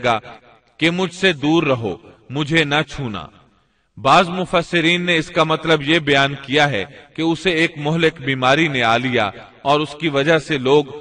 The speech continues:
اس سے دور رہتے، نہ کوئی اسے ہاتھ لگاتا، نہ کوئی قریب جاتا۔ پھر فرمایا، "آخرت میں بھی تیری زبردست سزا مقرر ہے، اور اپنے معبود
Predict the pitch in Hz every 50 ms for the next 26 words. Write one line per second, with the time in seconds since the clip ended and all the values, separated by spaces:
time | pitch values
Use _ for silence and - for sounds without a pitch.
0 | - - 151 156 147 - - 175 160 131 123 143 151 147 127 110 104 101 - -
1 | 107 87 - - - _ _ _ _ _ _ _ - 127 156 165 156 - 170 170
2 | 165 147 151 147 - 170 147 123 104 117 127 143 - - 143 127 120 127 127 127
3 | - - 131 127 120 - 131 127 123 _ 127 139 151 151 - 160 156 151 131 -
4 | - 139 135 156 160 143 113 104 117 101 95 - - 90 - - - 92 - _
5 | _ _ _ _ _ - 143 151 143 - - 143 120 117 123 127 135 135 131 123
6 | 127 135 131 127 - - - - 139 151 156 - 175 180 180 170 - 165 165 165
7 | 156 180 165 165 156 156 160 156 160 127 131 127 127 135 127 127 143 151 147 -
8 | - - 143 127 139 139 139 131 120 113 143 123 120 120 120 113 101 - 90 78
9 | - - 85 - _ _ _ _ _ _ _ _ _ 147 143 151 156 147 - 151
10 | 156 151 147 139 139 139 135 135 151 151 147